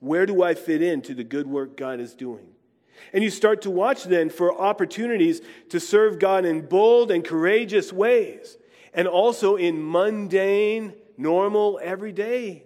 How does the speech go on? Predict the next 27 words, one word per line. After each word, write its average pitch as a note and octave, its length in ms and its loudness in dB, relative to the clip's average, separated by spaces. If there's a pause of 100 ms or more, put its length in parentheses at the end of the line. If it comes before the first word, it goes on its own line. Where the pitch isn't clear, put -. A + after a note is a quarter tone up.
ways. - 960 -18 (1400)
And A3+ 600 2
you G#3+ 200 -2
start A3+ 320 0
to A3+ 80 -4
look A#3 200 0
at A#3 140 -10
people A3 680 0 (380)
differently D3+ 800 0 (300)
too, E3 500 -2 (400)
because A3+ 260 -4
you A3+ 80 -4
start G#3 280 2
wondering, A#3+ 300 0
"What's G#3 180 0
God G#3 240 0
doing A3 240 2
with G#3+ 160 2
them? C#4 380 -2 (1120)
And F3 400 -4
what F#3+ 140 0
does G3 120 -2
God F#3+ 180 -2
want E3+ 220 0
me C4+ 220 -4
to G3+ 160 -8
do A2 340 -8